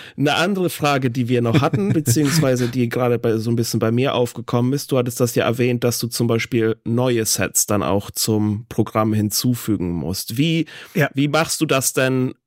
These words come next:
Speaker 1: quasi, dass du selbst up to date bleibst und dass du herausfindest, okay, sagen wir jetzt mal, im März kommen die und die Sets, das sind die Setnummern und so weiter und so fort. Wie, wie informierst du dich da und wie lange dauert so der Prozess, das dann auch ins System einzupflegen?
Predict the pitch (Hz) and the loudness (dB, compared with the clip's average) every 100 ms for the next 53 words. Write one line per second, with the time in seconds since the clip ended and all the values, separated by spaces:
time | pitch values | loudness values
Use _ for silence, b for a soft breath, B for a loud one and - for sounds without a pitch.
0 | _ _ - - - 131 123 127 117 113 | _ _ -18 -8 -2 0 0 0 0 0
1 | 127 120 - 147 165 113 104 - 135 127 | 0 0 0 0 2 0 -2 0 0 0
2 | - - 127 - 120 123 143 147 139 139 | -2 -2 -4 -2 0 2 0 0 0 -2
3 | - - 123 120 127 120 117 117 117 123 | -2 -2 0 0 0 0 2 0 0 0
4 | 113 113 107 - 117 - 104 101 123 120 | 0 0 -2 -2 0 2 0 2 0 0
5 | 117 117 113 - 117 110 107 117 113 120 | 0 0 0 -2 0 0 0 0 2 2
6 | 117 - - 113 107 101 113 107 101 139 | 0 -2 -2 0 0 0 0 0 0 0
7 | 135 - 127 123 117 - B B B 120 | 0 0 0 0 -2 -6 B B B 0
8 | 113 110 104 101 - 131 127 120 117 117 | 0 -2 -2 -2 0 0 0 0 2 2
9 | 113 113 B B - 123 117 110 107 104 | 2 -2 B B -2 0 2 0 0 0
10 | - 107 110 - 101 90 - 127 120 127 | -2 -2 -4 -2 0 0 0 -2 0 0
11 | 127 127 - 120 147 170 - 151 147 147 | 0 0 0 0 0 -2 -2 -2 -2 0
12 | 139 131 131 120 123 123 120 117 120 123 | 0 0 0 0 0 0 0 0 0 0
13 | 110 98 104 107 - - 104 - 120 117 | 0 -2 -2 -2 -2 -4 -2 0 0 0
14 | - - 113 120 101 101 - 107 107 - | -2 0 0 0 0 0 0 0 -2 -2
15 | 147 107 92 117 - 104 - 87 73 90 | 0 0 0 0 -2 -4 -4 -4 -4 -6